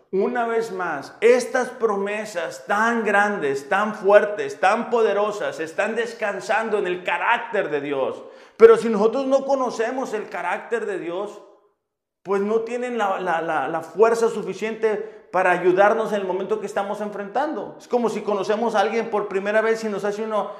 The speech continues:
una promesa. Bueno, no lo conocemos.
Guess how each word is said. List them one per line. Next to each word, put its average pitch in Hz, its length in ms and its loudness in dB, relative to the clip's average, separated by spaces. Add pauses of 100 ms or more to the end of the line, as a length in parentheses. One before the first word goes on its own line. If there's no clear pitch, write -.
(180)
una 220 240 6
promesa. 226 520 0
Bueno, 208 260 0
no 175 120 -2
lo 226 140 0
conocemos. 240 680 -6